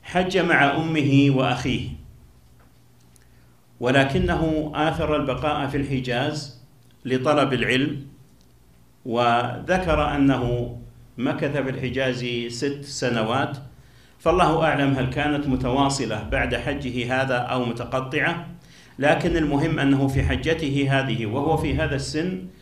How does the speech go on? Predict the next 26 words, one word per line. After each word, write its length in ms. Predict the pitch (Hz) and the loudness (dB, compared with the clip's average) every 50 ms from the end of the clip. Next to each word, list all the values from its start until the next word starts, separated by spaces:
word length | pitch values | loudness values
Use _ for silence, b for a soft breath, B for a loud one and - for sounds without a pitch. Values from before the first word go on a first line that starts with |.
| B B B B B - | B B B B B 0
بقي 420 | 123 156 160 - 185 170 156 147 | 2 4 4 6 4 4 2 2
في 100 | - 151 | 2 2
الحجاز 500 | 139 131 143 139 135 143 147 151 147 139 | 2 2 2 0 2 2 2 2 2 0
يطلب 420 | 127 135 147 147 143 143 135 135 | 0 0 0 0 -2 -4 -4 -2
العلم 340 | 135 127 113 139 151 143 139 | -2 -2 0 0 2 2 2
على 280 | 131 117 131 127 127 127 | 4 4 2 2 2 0
مشايخ 520 | 123 120 120 - 143 143 143 135 135 - | 0 -2 -2 -2 -2 -2 0 -2 -2 -4
الحجاز 880 | 131 113 - 135 120 107 - 127 127 127 131 131 127 - - - - - b b b b b b b b b b b b b b b - | -6 -6 -6 -6 -6 -4 0 2 2 2 2 2 -2 -4 -8 -10 -14 -18 b b b b b b b b b b b b b b b -4
وأما 680 | 120 123 127 123 123 120 - 170 175 175 165 156 135 123 | 0 4 6 6 6 6 4 4 2 2 2 2 2 0
أخوه 400 | 139 - 160 160 160 151 151 139 | -2 -2 -2 0 2 2 2 2
فإنه 580 | 143 156 127 135 147 143 139 131 127 127 117 | 2 0 0 2 2 2 4 4 2 2 2
رجع، 460 | 117 139 143 135 135 135 131 135 - - - - - 160 | 2 2 2 2 0 0 0 -2 -6 -12 -14 -14 -8 -2
ولم 400 | 160 170 165 160 170 175 165 - | 0 2 2 2 2 0 -2 0
تذكر 600 | - 151 147 151 151 139 127 127 131 131 - - - - | 0 0 0 0 -2 -2 -2 -2 -4 -6 -10 -14 -14 -10
كتب 300 | - 139 131 156 131 123 | -8 -6 -4 -4 -4 -4
التراجم 560 | 123 123 - 123 120 131 131 131 127 127 120 | -4 -2 -2 2 4 4 4 2 0 -2 -4
شيئًا 420 | 120 - 147 143 147 131 127 123 113 | -2 -2 -2 -2 0 0 0 2 2
عن 120 | 120 127 | 2 2
أمه، 480 | 127 127 131 127 117 113 113 110 104 107 | 0 0 0 0 0 0 -2 -4 -4 -2
هل 160 | 131 143 139 | -2 -2 -2
بقيت 360 | 143 156 - - 147 139 139 | -4 -4 -4 -4 -6 -4 -4
معه 300 | 147 135 120 135 131 135 | -2 -2 0 -2 -2 -2
في 100 | 127 131 | -4 -4
الحجاز 460 | 127 131 135 127 131 143 151 151 147 147 | -6 -6 -6 -6 -4 -2 -2 -2 -2 -4
أو 240 | 123 131 135 127 | -4 -2 -2 -2
رجعت 520 | 127 131 127 123 123 110 107 123 123 - | -2 -2 -2 -2 -2 0 0 0 -2 -4